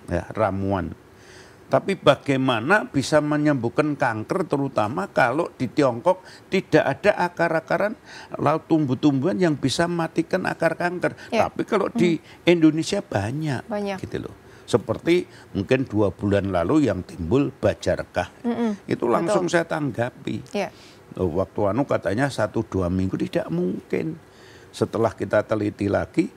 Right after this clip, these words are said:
Speaker 1: katanya gurunya yang tampil di Kompas T V itu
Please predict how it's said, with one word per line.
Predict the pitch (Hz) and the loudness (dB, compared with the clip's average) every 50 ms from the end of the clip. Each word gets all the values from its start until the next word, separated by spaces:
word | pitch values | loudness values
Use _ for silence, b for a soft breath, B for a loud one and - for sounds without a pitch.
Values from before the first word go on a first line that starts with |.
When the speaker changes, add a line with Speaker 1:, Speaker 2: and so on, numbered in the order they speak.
| B B B B B | B B B B B
Speaker 1:
katanya | - - 90 - - 92 92 104 110 107 - | -2 -2 -2 0 0 -2 0 2 2 0 0
gurunya | - - - 110 107 104 107 107 101 104 107 110 110 104 | -2 -4 -2 0 2 2 4 4 4 4 2 2 2 0
yang | 92 92 95 92 92 90 | 0 0 0 -2 -2 -2
tampil | - 110 95 90 92 - - 107 98 95 | -2 -2 -2 -2 -2 -2 0 0 0 0
di | 90 - - 85 80 73 - B B B B B B B | 0 0 -2 -2 -2 -4 -8 B B B B B B B
Kompas | - 95 98 95 90 - 95 90 - - | -2 0 0 0 0 0 0 -2 -2 -4
T | - 92 87 | -4 -4 -2
V | - - 185 185 175 - | 0 2 2 2 2 0
itu | - 92 87 - - 160 | -4 -4 -4 -2 -2 -2